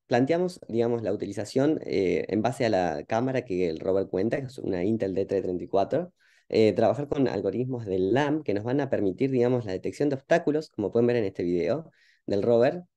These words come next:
y, eh, la generación de mapas virtuales tres D que van a alimentar algoritmos de path planning para,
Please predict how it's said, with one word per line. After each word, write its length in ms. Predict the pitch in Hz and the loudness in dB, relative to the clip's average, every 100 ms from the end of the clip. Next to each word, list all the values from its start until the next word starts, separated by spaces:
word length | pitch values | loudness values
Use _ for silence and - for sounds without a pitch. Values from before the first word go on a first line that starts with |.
| _ _ - | _ _ -6
y, 380 | 131 147 165 - | -2 0 -2 0
eh, 440 | 120 117 107 101 101 | 4 6 4 2 0
la 260 | 113 120 | 0 -2
generación 520 | 117 110 98 - 143 131 | -4 -4 -4 0 2 4
de 140 | 131 | 2
mapas 440 | 107 110 131 139 | 2 0 -2 -4
virtuales 440 | 117 90 - 117 127 | -6 -6 -2 -2 -2
tres 220 | - 123 | -4 0
D 260 | 160 170 180 | 2 2 0
que 100 | - | 0
van 180 | 113 175 | 2 2
a 40 | |
alimentar 640 | 160 131 120 131 165 165 - | 2 2 2 0 -4 -4 -6
algoritmos 500 | 107 101 107 139 131 | -4 -2 0 2 0
de 100 | 104 | -4
path 220 | 131 135 | -4 -4
planning 460 | 147 147 135 151 - _ _ | -2 2 2 0 -4 _ _
para, 500 | - 123 135 135 143 | 0 2 2 0 -4